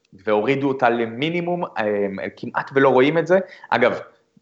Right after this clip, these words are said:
אה, בכתבה בדרינגר ציינו שגם זה אחד הדברים שהורידו את קייל לורי מאיזה שש זריקות עונשין למשחק לשתיים,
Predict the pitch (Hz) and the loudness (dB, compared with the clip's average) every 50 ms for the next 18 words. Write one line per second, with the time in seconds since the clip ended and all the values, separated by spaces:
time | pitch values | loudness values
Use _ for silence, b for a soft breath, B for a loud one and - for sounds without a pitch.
0 | - 104 107 104 104 107 - 107 110 107 110 113 110 113 107 113 113 113 113 110 | -4 0 0 0 0 -2 -4 -4 -2 0 0 0 0 -2 -2 -2 -2 -2 -4 -4
1 | - - 110 110 113 - 117 104 98 101 117 110 - 120 110 113 104 101 101 107 | -4 -6 -6 -6 -4 -4 -4 -4 -2 0 0 0 2 2 0 0 2 0 -2 -2
2 | 107 104 - 113 107 104 104 113 113 110 104 98 - - 113 107 110 113 113 117 | -2 -4 -2 0 0 0 0 -2 -2 -2 -2 -4 0 0 2 2 4 6 4 4
3 | 104 101 101 101 95 95 101 98 98 - 156 156 160 - 139 123 - 131 131 127 | 4 2 -2 -4 -4 -6 -8 -8 -4 -4 -4 -4 -2 -4 -4 0 0 0 0 -2
4 | 120 - 131 120 117 104 104 - - 123 117 - 98 - - - 131 135 160 185 | -4 -4 -2 -2 -2 -4 -4 -4 -2 -2 -2 -2 -4 -6 -4 -2 0 0 0 0
5 | 208 226 | -4 -6